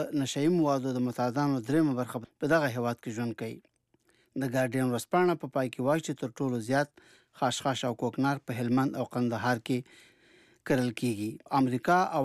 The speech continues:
انډیوالانو اوس خپل ټول کوښښونه کابل او د کابل شاوخوا سیمو او د افغانستان ختیځ ولایتونو ته معطوف کړي دي.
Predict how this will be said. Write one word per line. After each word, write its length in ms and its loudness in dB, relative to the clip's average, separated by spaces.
انډیوالانو 580 2
اوس 180 0
خپل 160 -2
ټول 120 4
کوښښونه 400 0
کابل 320 2
او 120 0
د 120 -4
کابل 320 0
شاوخوا 440 2
سیمو 240 2
او 140 -2
د 80 0
افغانستان 560 -2
ختیځ 340 0
ولایتونو 480 0
ته 60 4
معطوف 340 -4
کړي 260 -2
دي. 100 -4